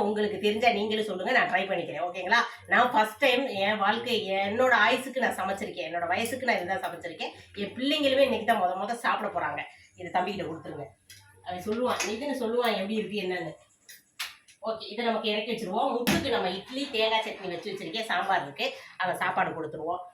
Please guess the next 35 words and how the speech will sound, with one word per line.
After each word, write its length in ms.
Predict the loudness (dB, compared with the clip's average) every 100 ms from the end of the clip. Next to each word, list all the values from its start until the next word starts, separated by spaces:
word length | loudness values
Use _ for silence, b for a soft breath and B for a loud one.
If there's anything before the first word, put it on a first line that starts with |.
| B
நீங்களும் 380 | -2 2 2 4
காலை 160 | 4 4
டிஃபனை 300 | 2 -2 -4
முடிங்க, 360 | -2 -4 0 0 0 -4
நாங்களும் 380 | -2 0 0 0
காலை 160 | -2
டிஃபனை 260 | -2 -6 -6
முடிச்சுட்டு 340 | -8 -10 -10 -8
மத்தியானத்துக்கு 540 | -4 -2 -2 -2 -2
இந்த 100 | 0
அரிசியை 280 | 0 -2 -8
வச்சு 180 | -8 -8
சோறு 240 | -10 -8 -6
வைக்க 160 | -8
போறேன். 280 | -8 -6 -6 -8 b b b
ஏதாவது 300 | 2 4 2 0
குழம்பு 260 | -2 -2
வைக்கணும். 380 | -6 -4 -4 -4
என்ன 260 | -4 0 0 0
குழம்புன்னு 340 | -6 -6 -4 -4
இன்னும் 280 | -4 -2 -2
முடிவு 220 | -4 -6
பண்ணல. 300 | -4 -4 -4 -2
காய்கறி 360 | -2 0 0 0
எல்லாம் 200 | 0 0
கிடக்கு, 300 | -2 -4 -12 b b
பீட்ரூட் 340 | -10 -8 -6 -4
கிடக்கு, 300 | -2 -2 -6 -6
உருளைக்கிழங்கு 480 | -4 -4 -2 -4
கிடக்கு, 320 | -2 -4 -2 -2
முருங்கைக்காய் 580 | -2 -4 -4 -2 -2 -2
கிடக்கு, 320 | -6 -8 -10 -10 -12 b -20 -10
ஆ, 200 | -4 -2
கத்திரிக்காய் 500 | -2 -6 -6 -4 -2
கிடக்கு, 340 | -4 -6 -10